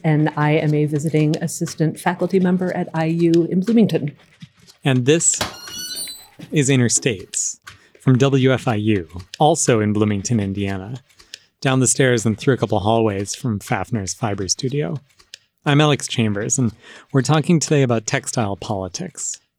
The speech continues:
Speaker 2: This is the second in a two-part series. If you missed the first, it's in our podcast feed. It's called Queer Embroidery, and I talked with Ileana Haberman about complicated stitches and mental health.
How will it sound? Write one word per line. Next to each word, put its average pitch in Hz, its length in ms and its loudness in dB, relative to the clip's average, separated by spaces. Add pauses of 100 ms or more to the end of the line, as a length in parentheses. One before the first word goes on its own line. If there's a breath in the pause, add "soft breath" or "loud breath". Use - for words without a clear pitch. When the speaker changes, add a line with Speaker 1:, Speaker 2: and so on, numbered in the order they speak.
(440 loud breath)
Speaker 2:
This 127 140 2
is 160 160 -4
the 143 120 -4
second 127 500 2
in 104 120 0
a 98 40 -2
two-part 107 500 -2
series. 113 680 -4 (480)
If - 180 -2
you 143 60 4
missed 156 320 2
the 160 80 2
first, - 640 -6
it's 143 200 0
in 156 80 0
our 147 80 0
podcast 117 600 -4
feed. - 320 -8 (760 loud breath)
It's 175 240 2
called 113 280 -2
Queer 147 300 4
Embroidery, 113 800 0 (180)
and 135 80 2
I 135 60 4
talked 160 260 2
with 180 180 0
Ileana 139 360 4
Haberman 104 560 0
about 92 300 -10
complicated 135 600 -2
stitches 110 600 -4
and 95 120 -8
mental 101 340 -6
health. - 440 -10